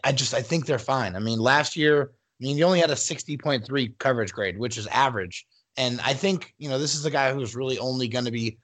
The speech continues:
synonymous for being the sixth overall pick in his draft. He's a guy who absolutely just did not put it all together. Uh, the Chargers are fine at corner.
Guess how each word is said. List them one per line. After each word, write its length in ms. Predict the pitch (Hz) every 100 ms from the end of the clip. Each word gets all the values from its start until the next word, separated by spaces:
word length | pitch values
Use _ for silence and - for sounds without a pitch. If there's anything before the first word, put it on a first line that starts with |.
| _
synonymous 680 | - 143 135 143 139 117 107
for 120 | 123
being 260 | 117 139 127
the 100 | 107
sixth 300 | - 127 -
overall 460 | 131 117 120 113
pick 220 | 104 131 120
in 60 |
his 160 | 113 104
draft. 440 | 117 120 127 - _ _ 143
He's 140 | 120 110
a 40 |
guy 500 | 123 127 123 127 117 _
who 120 | 123 120
absolutely 600 | 117 117 - 117 107 104
just 300 | 101 92 _ 107
did 220 | 117 113
not 240 | 117 107
put 140 | - 117
it 80 | 113
all 120 | 107
together. 580 | 107 98 110 110 110 _ _ _ -
Uh, 280 | 92 92 87
the 100 | 117
Chargers 400 | 185 185 165 147
are 60 |
fine 300 | 135 151 151
at 100 | 120
corner. 460 | - 147 147 143